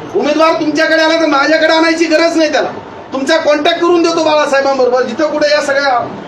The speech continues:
रस्त्याने असतील, जिथं कुठं भेटायचं असेल तिथं तुमची टीम तयार करा, जिल्हाध्यक्ष आहेत, युवकचे आहेत, तुम्ही सगळे सिनियर मंडळी आहेत, जे जे कोणी दहा बारा लोकांची समिती असेल ती बसा, चर्चा करा, उमेदवार शोधा. आणि उमेदवार हाताशी आला, आपल्याला वाटलं की हा ताकदीनं निवडणूक लढू शकतो,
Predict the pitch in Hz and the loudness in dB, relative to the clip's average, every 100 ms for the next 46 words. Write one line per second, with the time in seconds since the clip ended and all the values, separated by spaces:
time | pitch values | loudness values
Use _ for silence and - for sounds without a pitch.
0 | - 359 349 302 302 302 277 269 262 202 | -8 -4 0 2 2 2 0 -4 -6 -4
1 | 349 349 330 302 262 269 247 208 214 202 | -2 2 2 2 2 0 -2 -2 -2 -2
2 | 170 226 240 294 311 339 302 254 233 196 | -6 -10 -8 -4 0 0 2 0 0 -4
3 | 196 - - 170 - 240 320 311 285 277 | -4 -8 -12 -12 -8 -4 -2 0 -2 -2
4 | 226 196 - - 202 262 330 339 277 202 | -2 -2 -6 -12 -8 0 0 0 0 0
5 | 196 - - - 277 339 311 330 311 311 | -2 -4 -12 -8 -2 0 0 -2 0 2
6 | 320 311 302 285 254 220 311 381 349 339 | 2 2 2 2 2 0 -2 0 0 0
7 | 320 311 311 302 285 277 269 254 247 247 | 2 2 2 2 0 0 -4 -4 -4 -2
8 | 220 190 196 - - - 277 240 220 302 | -4 -2 -4 -4 -16 -12 -4 0 0 0
9 | - 269 254 285 285 294 302 220 269 294 | 0 -2 0 -2 0 2 2 2 0 2
10 | 302 302 294 302 311 - - - - - | 0 0 -2 -2 -4 -8 -16 -16 -16 -4
11 | 247 311 359 349 - - 185 285 311 349 | 0 2 2 0 -8 -6 -2 0 2 2
12 | 320 233 320 302 302 269 254 247 240 - | 0 0 -2 0 -2 0 0 0 -6 -10
13 | - 294 285 269 262 339 349 339 294 311 | -8 -2 0 2 2 2 0 2 0 0
14 | 285 294 294 285 269 269 262 226 220 320 | -4 -4 -4 -2 -2 -2 -4 -4 -2 -2
15 | 247 214 208 | -2 -2 0